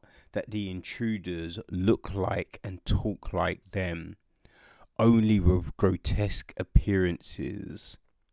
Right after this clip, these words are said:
Yep, maybe not exactly talk like them, but, um, yeah, yeah. It's, um,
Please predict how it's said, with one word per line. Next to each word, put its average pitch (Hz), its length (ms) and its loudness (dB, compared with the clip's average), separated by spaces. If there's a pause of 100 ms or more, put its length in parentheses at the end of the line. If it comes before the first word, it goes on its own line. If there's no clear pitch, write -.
(1700)
Yep, 156 220 6
maybe 185 380 4
not 170 240 4
exactly 117 600 -6
talk - 440 4
like 85 320 -4
them, - 360 -10 (220)
but, 73 220 -2
um, - 380 -8 (580)
yeah, 90 400 -6 (760)
yeah. - 280 -12 (1120)
It's, - 500 0
um, 107 720 2